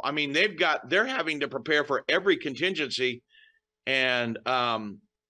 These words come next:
man, I, it's just really a mess. I, I see how locked down Israel is. They're not taking, I mean, they're taking all the precautions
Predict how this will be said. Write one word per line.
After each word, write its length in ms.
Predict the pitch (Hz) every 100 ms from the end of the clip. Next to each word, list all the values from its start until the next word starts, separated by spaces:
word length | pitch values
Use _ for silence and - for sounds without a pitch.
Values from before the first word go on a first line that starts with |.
| _ _ _
man, 180 | 160 196
I, 180 | 143 156 151
it's 200 | 151 -
just 260 | 170 160
really 260 | 156 170 135
a 40 |
mess. 380 | 127 135 104 - -
I, 360 | 165 202 196 196 _ _
I 260 | - 175 208
see 380 | - - 180 165
how 240 | 147 143
locked 460 | 139 143 156 147 123
down 300 | 143 135 127
Israel 540 | 117 151 131 123 110 104
is. 420 | 101 101 101 - _ _ _
They're 160 | 143 196
not 180 | 190 139
taking, 500 | 180 143 147 135 120 -
I 60 |
mean, 160 | 147 151
they're 120 | 190
taking 420 | 196 170 151 131 - _
all 240 | 165 185
the 80 | 175
precautions 840 | 131 131 147 127 127 131 127 123